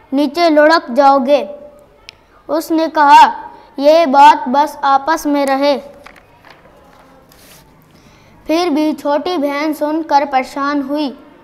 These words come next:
उसने अम्मा से जा लगाया कि अशरफ भाई आज रात को छत की मुंडेर पर बिछौना करके सोएंगे। अम्मा ने सुना तो मुस्कुराईं, फिर मना किया कि सचमुच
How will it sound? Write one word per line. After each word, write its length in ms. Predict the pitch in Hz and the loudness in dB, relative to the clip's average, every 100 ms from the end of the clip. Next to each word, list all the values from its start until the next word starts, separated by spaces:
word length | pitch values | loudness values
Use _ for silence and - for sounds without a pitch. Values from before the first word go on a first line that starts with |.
| _ _ _ _ - | _ _ _ _ -6
उसने 400 | 330 330 302 294 | -4 -4 -4 -4
अम्मा 400 | 262 277 320 339 | -4 -2 -2 -2
से 260 | 320 302 | -2 -4
जा 260 | 247 269 302 | 2 4 4
लगाया 540 | 311 262 254 262 285 285 - - - - - | 2 0 2 6 6 4 -4 -16 -20 -20 -2
कि 100 | 285 | 0
अशरफ 440 | 277 285 330 339 | 0 -2 -2 -2
भाई 300 | 269 277 311 | 0 0 0
आज 340 | 285 269 302 320 | 2 4 4 2
रात 340 | 277 269 285 | 2 4 2
को 420 | - 269 277 277 - - - _ _ - | -2 -4 -4 -8 -20 -20 -20 _ _ 0
छत 240 | 294 302 - | 2 2 -2
की 120 | 311 | -4
मुंडेर 480 | 277 277 269 277 311 | -2 -2 0 0 0
पर 240 | 294 277 | 2 0
बिछौना 600 | 277 254 269 277 269 302 | 2 -6 -6 -6 -4 -4
करके 460 | 302 269 269 269 269 | 0 0 0 -4 -8
सोएंगे। 680 | 262 262 262 262 269 262 214 - - - _ _ _ _ | -8 -8 -6 -4 -2 -4 -6 -18 -20 -20 _ _ _ _
अम्मा 280 | 269 285 330 | -4 -2 -2
ने 200 | 320 285 | -2 -4
सुना 340 | 285 285 302 311 | -4 -4 -2 -2
तो 240 | 294 269 | -4 -6
मुस्कुराईं, 580 | 269 262 - 285 285 226 - - _ _ _ - - - - _ _ - - - - - | -6 -10 -6 -6 -4 -8 -16 -20 _ _ _ -20 -20 -20 -20 _ _ -20 -20 -20 -12 -2
फिर 180 | 311 | 0
मना 340 | 311 294 294 320 | 0 -2 -2 -2
किया 300 | 320 302 302 | -4 -2 -2
कि 160 | 285 | -4
सचमुच 680 | 269 - - 311 285 311 | -4 -2 -2 -2 -2 -4